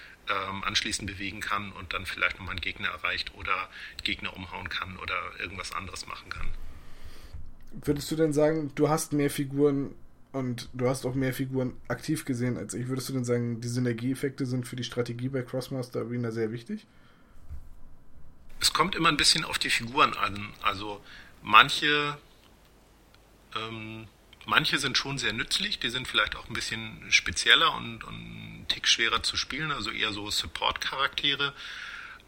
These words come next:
Speaker 1: Ähm, aber ich würd sagen, es gibt eigentlich so für jede Spielweise, ähm, gibt's eigentlich Figuren. Also ob man jetzt mehr auf Fernkampf steht,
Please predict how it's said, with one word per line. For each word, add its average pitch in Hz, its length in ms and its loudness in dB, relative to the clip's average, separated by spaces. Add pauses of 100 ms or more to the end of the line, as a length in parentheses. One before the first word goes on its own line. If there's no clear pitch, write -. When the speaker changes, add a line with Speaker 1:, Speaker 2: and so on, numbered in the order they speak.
Speaker 1:
Ähm, 113 600 2 (2000)
aber 110 180 6
ich 107 120 2
würd 113 120 -2
sagen, 110 240 6
es - 120 0
gibt - 180 -2
eigentlich 117 220 0
so 120 100 -2
für - 160 0
jede 113 260 -2
Spielweise, 120 840 2 (120)
ähm, 110 720 -6 (400)
gibt's - 280 0
eigentlich 110 240 2
Figuren. 113 420 -2
Also 95 220 -4
ob - 120 -8
man 107 100 -4
jetzt 104 200 -2
mehr 101 120 -4
auf - 100 -2
Fernkampf 123 540 4
steht, 117 340 2